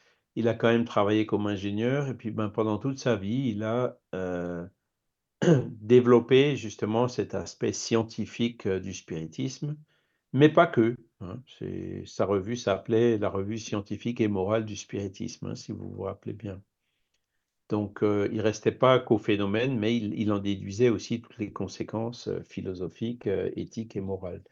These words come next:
Et donc, la réincarnation, <clears throat> il a écrit plusieurs livres, hein. Le premier, c'était mille huit cent quatre-vingt-cinq, le philo-, euh, <clears throat> le spiritisme devant la science.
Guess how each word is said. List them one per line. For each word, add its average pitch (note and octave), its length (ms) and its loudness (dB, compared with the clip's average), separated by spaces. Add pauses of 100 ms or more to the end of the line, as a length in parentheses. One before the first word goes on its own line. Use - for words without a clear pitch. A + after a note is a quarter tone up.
(640)
Et A#2+ 100 8
donc, D3+ 220 6
la D#3+ 140 10
réincarnation, A#2 920 2
<clears throat> - 40 -2
il E3+ 180 6
a B2 40 10
écrit A2 220 2
plusieurs G#2+ 420 0
livres, B2+ 320 0
hein. C#3+ 80 2
Le A#2 120 0
premier, A#2+ 480 4
c'était G2 540 -4 (380)
mille G#2+ 140 4
huit G#2 100 -2
cent G#2+ 180 0
quatre-vingt-cinq, G#2+ 920 0 (520)
le A2 160 2
philo-, G#2+ 520 -2
euh, F#2+ 800 2 (100)
<clears throat> - 120 -12
le A2 360 2
spiritisme A2+ 720 0
devant G2 220 4
la F2+ 100 2
science. G#2+ 600 -4